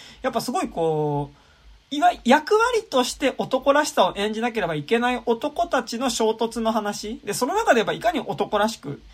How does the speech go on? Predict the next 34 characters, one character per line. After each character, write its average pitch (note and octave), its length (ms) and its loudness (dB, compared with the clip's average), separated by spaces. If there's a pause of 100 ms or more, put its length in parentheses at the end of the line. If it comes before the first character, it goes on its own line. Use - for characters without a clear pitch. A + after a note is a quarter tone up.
(640)
ま F#3 160 0
あ、 - 40 -18
そ B3 140 4
こ E4 80 4
で G4 80 4
の F3+ 120 2
男 C4 200 0
ら - 80 4
し - 80 -6
く G3+ 80 -8
っ - 20 -12
て D3 80 -14
い - 20 -16
う - 20 -16
か、 D3 100 -8
そ D#3 100 -12
の、 D3 180 -10 (320)
侍 C4 460 2
だ D4 80 4
っ C#4+ 80 -2
た F3 100 -6
り D#3 80 -4
ヤ A3 100 0
ク E4+ 120 -8
ザ B3+ 80 4
っ A3 80 -4
て - 140 -10
い G#3+ 40 -6
う G#3+ 120 -6
と B3 100 -2
こ D#4 120 -2
ろ F#4+ 80 -2
で D4+ 120 0
の A#3+ 320 4